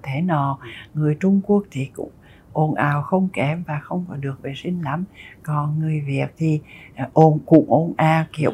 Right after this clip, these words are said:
Speaker 1: của mình rồi, à, ăn buffet lại nhiều quá rồi vân vân vân vân,
Speaker 2: Đấy.
Speaker 1: thiếu gì. Thành thử những cái thói hư tật xấu, à, có hay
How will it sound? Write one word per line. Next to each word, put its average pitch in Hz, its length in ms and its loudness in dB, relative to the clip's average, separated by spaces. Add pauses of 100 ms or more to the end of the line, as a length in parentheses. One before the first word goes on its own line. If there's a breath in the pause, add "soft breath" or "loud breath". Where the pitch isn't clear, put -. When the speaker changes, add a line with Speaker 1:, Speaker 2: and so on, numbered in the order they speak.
Speaker 1:
của - 160 0
mình 165 280 8
rồi, 165 380 2 (360 loud breath)
à, 156 160 4
ăn 196 260 6
buffet 196 420 6
lại 135 200 4
nhiều 165 300 0
quá 180 320 -2
rồi 135 200 -12
vân 127 100 -12 (100)
vân 131 100 -6 (100)
vân 123 140 -8
vân, 131 120 -4
Speaker 2:
Đấy. - 140 -12
Speaker 1:
thiếu 208 320 4
gì. 143 220 4 (640 loud breath)
Thành 165 260 -4
thử 175 80 0 (140)
những 160 160 -6
cái 143 240 -2 (440 loud breath)
thói 151 300 0
hư 202 160 2 (120)
tật 143 140 -4 (120)
xấu, 143 520 -4 (480)
à, 127 480 -6 (1300 soft breath)
có 139 260 2
hay 190 160 -2